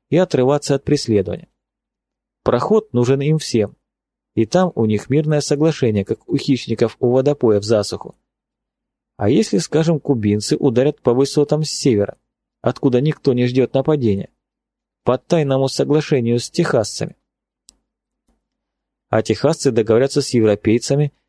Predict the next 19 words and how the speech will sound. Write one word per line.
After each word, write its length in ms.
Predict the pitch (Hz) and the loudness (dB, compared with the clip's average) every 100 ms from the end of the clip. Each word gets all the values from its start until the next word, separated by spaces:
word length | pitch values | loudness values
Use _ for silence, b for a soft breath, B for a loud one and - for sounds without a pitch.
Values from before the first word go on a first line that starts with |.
| _ - | _ -4
которые 320 | 143 196 202 | 0 2 0
тоже 400 | - - 143 127 | 0 2 4 2
гоняют 400 | 123 135 131 120 | 0 0 2 2
здесь 240 | 123 127 | 0 -2
конвой, 400 | - 123 151 175 | 0 0 2 2
и 180 | - 139 | 0 2
общими 380 | 170 151 - 113 | 2 0 0 0
усилиями 560 | 120 - 214 185 113 - | 0 0 0 2 0 -2
они 240 | 120 170 214 | -2 0 0
примут 400 | 175 185 175 - | 0 0 0 0
под 180 | 131 | 0
ответственность 640 | 127 - 165 175 165 160 - | 0 0 -2 -2 -4 -4 -2
проход, 520 | 196 - 110 - _ _ _ _ _ - | -2 0 -2 -2 _ _ _ _ _ -4
оборудуют 500 | 131 202 226 135 - | 0 2 2 2 2
на 100 | 117 | 2
высотах 460 | 120 - 135 120 | 2 0 0 0
свои 180 | - 117 | 0 0
опорные 500 | 117 - 117 113 160 | 0 2 0 2 -2
пункты, 540 | - 117 110 107 101 | 0 -2 -2 -4 -8